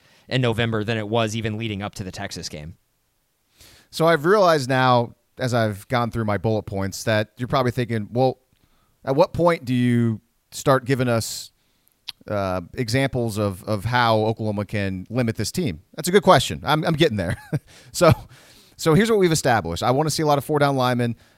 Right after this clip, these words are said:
Speaker 2: We're probably gonna see more four three base because of the secondary health issues. Probably not a whole lot of nickel. I mean, we're gonna see some nickel, th-, let's be honest, and probably a little bit of dime, but we're probably gonna mostly see a little four three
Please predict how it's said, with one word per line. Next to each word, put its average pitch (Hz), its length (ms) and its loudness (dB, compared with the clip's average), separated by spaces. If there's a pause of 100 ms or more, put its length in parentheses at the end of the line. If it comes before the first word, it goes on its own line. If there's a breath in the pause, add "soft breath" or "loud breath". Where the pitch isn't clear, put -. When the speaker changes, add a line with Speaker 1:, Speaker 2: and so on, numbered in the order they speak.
(100)
Speaker 2:
We're - 100 -4
probably 151 240 2
gonna 147 120 2
see 143 160 0
more 131 260 2
four 135 300 2
three 123 400 -2
base 107 600 0
because 117 460 -2
of 104 220 -2
the 101 120 -4
secondary 104 800 -4
health 120 300 -2
issues. 98 500 -6 (340 soft breath)
Probably 143 160 4
not 139 100 4
a 131 60 4
whole 131 120 2
lot 135 120 2
of 123 80 0
nickel. 117 300 -2
I - 20 0
mean, 135 140 2
we're 185 80 4
gonna 185 140 4
see 151 180 -2
some 120 180 -4
nickel, 90 400 -6 (200)
th-, - 120 -12
let's 120 220 -8
be 110 140 -4
honest, 95 340 -4
and 95 240 -10
probably 120 160 0
a - 20 -2
little 110 100 -2
bit 104 120 -2
of 87 80 -8
dime, 90 340 -4
but 98 160 -4
we're 139 100 -4
probably 190 280 0
gonna 160 100 0
mostly 139 320 -2
see 127 200 -6
a 120 40 -2
little 113 140 -2
four 131 260 -2
three 113 420 -2